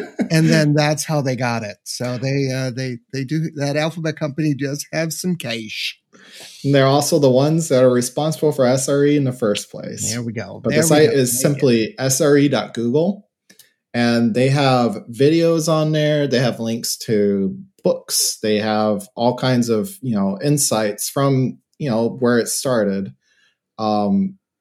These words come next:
Speaker 1: YouTube is a great place for any developer. Um, so, I mean, you can read the books, you can read blog posts and everything, but,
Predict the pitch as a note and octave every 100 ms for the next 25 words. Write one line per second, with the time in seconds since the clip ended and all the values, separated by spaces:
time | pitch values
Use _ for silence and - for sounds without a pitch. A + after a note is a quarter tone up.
0 | _ _ _ - C#3 D#3+ F3 F3+ F3 D#3+
1 | C3 C3+ C3+ C3+ C#3+ C3+ D3 - B2+ G#2
2 | A2+ A#2 A#2 A2+ A2+ A2+ B2+ C3 - -
3 | A2 G#2 G2 F#2+ F#2+ - _ _ _ _
4 | _ - B2+ A#2 A2 G2+ - B2+ A2+ A2+
5 | B2+ A#2+ A#2+ D#3+ C#3+ B2 B2 B2+ E3+ -
6 | A#2 G2 G#2 A#2 B2 - G#2 A2 A2 A#2
7 | A2+ - A2+ A2 A2 A#2 A2 A2+ B2 -
8 | A#2 A2